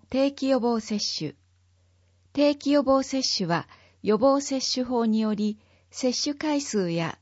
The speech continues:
対象年齢が定められています。転入や紛失で、市の予診票が手元にない場合や、接種スケジュールがわからない場合は、保健センターにお問い合わせください。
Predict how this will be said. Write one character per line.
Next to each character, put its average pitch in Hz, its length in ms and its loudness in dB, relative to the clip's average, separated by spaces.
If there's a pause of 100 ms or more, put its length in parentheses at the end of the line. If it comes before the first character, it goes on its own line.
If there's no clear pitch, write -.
(140)
対 277 220 2
象 294 280 0
年 262 280 2
齢 190 200 2
が 175 100 -4
定 190 280 0
め 240 160 2
ら 233 140 2
れ 190 100 0
て 165 120 -8
い 156 120 -4
ま 151 140 -4
す。 - 320 -20 (760)
転 269 200 2
入 262 340 2
や 247 160 0
紛 254 300 -2
失 - 280 -8
で、 226 240 0 (240)
市 302 280 0
の 233 300 0
予 208 160 0
診 285 300 2
票 277 220 2
が 262 140 0
手 262 140 -2
元 285 280 0
に 233 160 2
な 247 180 2
い 240 80 0
場 185 300 0
合 190 80 2
や、 190 320 0 (280)
接 240 220 -2
種 285 260 -4
ス - 140 -6
ケ 302 160 0
ジ 233 120 0
ュ 226 80 2
ー - 20 0
ル 202 140 0
が 196 160 -2
わ 196 100 -2
か 277 180 -2
ら 285 100 2
な 262 180 0
い 196 60 0
場 175 220 -2
合 175 100 -2
は、 170 260 -4 (240)
保 220 120 -4
健 285 240 2
セ 294 220 -2
ン 285 80 -2
タ 208 160 -4
ー 190 60 -2
に 180 140 -2
お 175 80 -4
問 233 260 0
い 233 60 0
合 226 80 0
わ 226 80 -2
せ 220 140 -8
く 220 100 -8
だ 208 140 -2
さ 196 220 -4
い。 - 100 -10